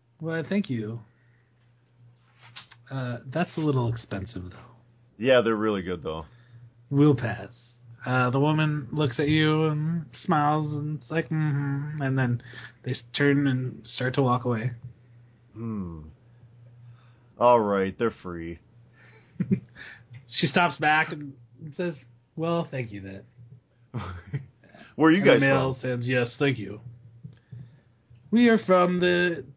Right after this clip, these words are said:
Speaker 1: from the east. Uh, we're traveling across the world,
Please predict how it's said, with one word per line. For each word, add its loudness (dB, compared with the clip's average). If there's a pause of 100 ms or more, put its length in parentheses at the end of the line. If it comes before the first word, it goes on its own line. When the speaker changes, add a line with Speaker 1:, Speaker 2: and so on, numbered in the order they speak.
(220)
Speaker 1:
from 2
the 2
east. -2 (1500)
Uh, -2
we're 2 (560)
traveling 2
across -2 (100)
the -2
world, 0